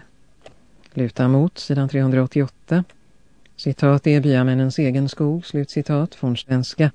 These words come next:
"det är egen skog byamanne", det vill säga den skog som växer på sluttningarna ned mot sjö eller vattendrag är enskild egendom. Not åttiotre, köl, fornsvenska kjol,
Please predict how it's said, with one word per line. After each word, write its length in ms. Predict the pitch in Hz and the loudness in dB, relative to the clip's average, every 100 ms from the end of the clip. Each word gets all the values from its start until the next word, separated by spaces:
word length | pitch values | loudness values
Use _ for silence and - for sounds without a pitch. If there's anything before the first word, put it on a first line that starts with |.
| - - - - _ | -4 -20 -20 -20 _
"det 280 | 147 139 147 | 0 2 2
är 180 | 139 | 2
egen 460 | 135 156 156 156 151 | 2 2 0 0 -2
skog 420 | - 135 131 131 | 0 0 0 0
byamanne", 600 | 120 120 120 123 131 123 - _ - - - - - | 0 0 0 0 0 -2 -6 _ -20 -20 -20 -16 -4
det 80 | |
vill 120 | 123 120 | -2 0
säga 180 | 123 | 0
den 180 | 123 135 | 2 0
skog 300 | - 151 156 | 2 0 0
som 160 | - 131 | 0 0
växer 300 | 120 - 123 | -2 -4 -6
på 100 | 127 | -4
sluttningarna 580 | 156 147 143 131 143 147 | -6 -2 0 2 2 2
ned 260 | 135 139 | 2 0
mot 220 | 139 135 | -2 -4
sjö 260 | - 139 131 | -2 0 2
eller 100 | 135 | 2
vattendrag 580 | 151 - 143 135 165 175 | 0 0 0 2 0 0
är 140 | 175 | 0
enskild 460 | 151 110 - 110 107 | -2 -4 -6 -6 -4
egendom. 440 | 104 104 104 98 - - - _ _ _ _ _ _ _ - _ - - | -6 -6 -6 -10 -14 -20 -20 _ _ _ _ _ _ _ -20 _ -10 4
Not 260 | 175 208 | 4 6
åttiotre, 580 | 160 139 - 135 139 175 | 2 0 0 4 4 4
köl, 640 | - 208 165 127 123 120 | 4 4 4 4 2 0
fornsvenska 920 | - 139 127 - 135 131 - 143 143 | 0 0 0 2 2 0 0 2 2
kjol, 600 | 139 - 180 131 120 120 | 0 2 2 2 0 -2